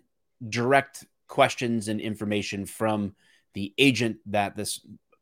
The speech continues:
film was based off of. So we're gonna talk about that. And then that led me to something else with a hashtag on Twitter, to another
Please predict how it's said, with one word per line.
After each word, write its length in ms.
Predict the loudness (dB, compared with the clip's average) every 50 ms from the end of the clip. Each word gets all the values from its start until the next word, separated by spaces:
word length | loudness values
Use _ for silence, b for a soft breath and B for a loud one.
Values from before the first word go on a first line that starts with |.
| _ _ -8 -2
film 240 | 0 0 2 2
was 160 | 0 -4 -6 -6
based 380 | 0 0 0 0 0 -2 -2
off 160 | -2 -4 -4
of. 80 | -6 0
So 80 | 4 4
we're 60 | 6
gonna 140 | 6 6 4
talk 260 | 6 6 6 6 6
about 240 | 4 4 4 4 4
that. 280 | 4 4 4 4 2 B B B B B B B B
And 220 | 4 4 6 6 6
then 180 | 4 4 2 -2 -4 -8 2 4
that 340 | 6 6 6 4 0 0
led 320 | 2 4 4 4 4 4 0
me 400 | -2 -2 -2 -2 -2 -4 -6 -10 _ _ _ _ _ _ _ _ _ _ _ _ _ _ _ _ _ _ _ _ _ _ _
to 160 | -8 -6 -4 -2
something 580 | -2 -2 2 4 6 4 4 4 2 0 0 0 _
else 400 | 4 8 8 8 8 6 2 -2
with 140 | -2 -2 -2
a 40 |
hashtag 600 | 0 2 2 2 2 0 -2 0 0 0 0 0
on 160 | -2 -4 -4 -6
Twitter, 540 | -8 -8 -4 -2 0 2 2 2 2 0
to 260 | -2 -2 -2 -2 0 0
another 960 | 0 -2 0 0 2 2 2 4 4 4 4 2 2 2 2 2 0 -2